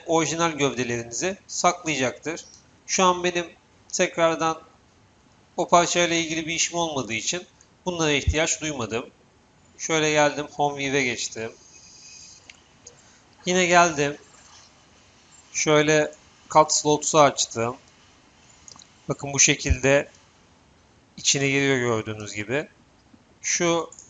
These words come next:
merge rips'i de açabilirim. Şu parçamı da şöyle göstereyim.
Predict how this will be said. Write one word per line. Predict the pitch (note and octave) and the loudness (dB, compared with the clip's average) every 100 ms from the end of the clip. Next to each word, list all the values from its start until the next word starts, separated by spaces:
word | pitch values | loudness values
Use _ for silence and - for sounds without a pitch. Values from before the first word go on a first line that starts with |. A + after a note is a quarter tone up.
| _ D3+ | _ -6
merge | D3+ D#3+ D3 | 0 0 0
rips'i | D3+ D3+ - D#3 | -2 -4 -2 2
de | |
açabilirim. | C#3 C#3 A2+ G#2+ G#2+ A2+ C3+ _ _ _ _ - | 2 2 -4 -6 -4 -4 -8 _ _ _ _ -16
Şu | - - | -14 -2
parçamı | B2 A2+ A#2+ A#2+ | -2 -2 -8 -6
da | A2+ | -6
şöyle | - G#2 G2+ | -6 -6 -6
göstereyim. | F#2+ - - G2+ G2+ | -8 -10 -12 -12 -10